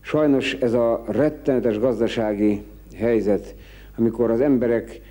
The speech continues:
megélhetése is kérdéses, sokakat csábít a vastagabb szelet kenyér,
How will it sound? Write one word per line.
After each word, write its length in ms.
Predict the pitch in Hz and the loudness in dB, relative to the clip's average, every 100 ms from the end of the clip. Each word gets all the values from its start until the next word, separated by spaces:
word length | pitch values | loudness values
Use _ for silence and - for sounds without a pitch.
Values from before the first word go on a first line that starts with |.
| - | -6
megélhetése 920 | 123 139 123 113 110 107 107 101 - 104 | -2 0 2 2 0 0 2 2 2 2
is 480 | 101 101 - - - | 2 0 -4 -8 -6
kérdéses, 1080 | - 135 113 110 104 - 95 - - - - | 2 2 4 2 2 0 -4 -4 -8 -10 -12
sokakat 460 | - 151 131 117 - | -4 -2 0 -2 -4
csábít 560 | 139 127 110 107 - | -2 -2 0 -2 -2
a 360 | - 107 104 98 - - - | -2 0 0 -2 -8 -18 -4
vastagabb 520 | 120 120 - 101 98 | -4 -2 -2 -2 -2
szelet 400 | - 107 95 - | -2 0 0 -2
kenyér, 600 | - 123 120 113 113 - | 0 2 4 2 0 -6